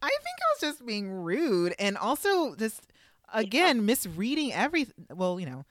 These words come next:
Speaker 1: not in the word of reading, but, like, misreading the challenge completely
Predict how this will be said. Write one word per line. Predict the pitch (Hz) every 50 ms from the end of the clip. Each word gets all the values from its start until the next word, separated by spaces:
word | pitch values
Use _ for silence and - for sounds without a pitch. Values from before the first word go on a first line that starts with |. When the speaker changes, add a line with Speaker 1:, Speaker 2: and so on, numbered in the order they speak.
| _ _ _
Speaker 1:
not | - 214 233
in | 190
the | 156 151
word | 165 160 151
of | 143 131 110 - 127 131
reading, | 156 208 220 175 156 151 147 127
but, | 175 185 165
like, | 180 185 180 _ _
misreading | 175 185 196 220 269 302 - - 262 247 247 240 226 208
the | 202
challenge | 190 - 214 220 262 302 277 220 190 185 175 - _
completely | - - 269 294 - - - 440 523 381 254 190 190 165 156 147 147